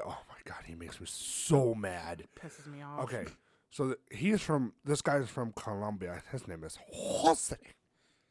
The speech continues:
Speaker 1: And he's a, he's a rapper over there. He's got, like, a, a big old seventies, like, roller skate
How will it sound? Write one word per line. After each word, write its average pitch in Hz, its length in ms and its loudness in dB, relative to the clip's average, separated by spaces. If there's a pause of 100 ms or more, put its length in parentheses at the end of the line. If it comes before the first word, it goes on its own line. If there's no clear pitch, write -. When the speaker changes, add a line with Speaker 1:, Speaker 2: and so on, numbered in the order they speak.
(600)
Speaker 1:
And 104 140 -6
he's 113 300 -8
a, 92 260 -4
he's 95 160 -8
a 87 60 -10 (120)
rapper 123 480 2
over 110 200 -2
there. 104 360 -2 (200)
He's 220 160 0
got, 240 160 -2
like, 180 180 0
a, - 160 -2 (840)
a - 60 -6 (120)
big 123 160 0
old 110 220 -2
seventies, 104 480 -6
like, 90 140 -6 (500)
roller 131 360 2
skate 123 420 -2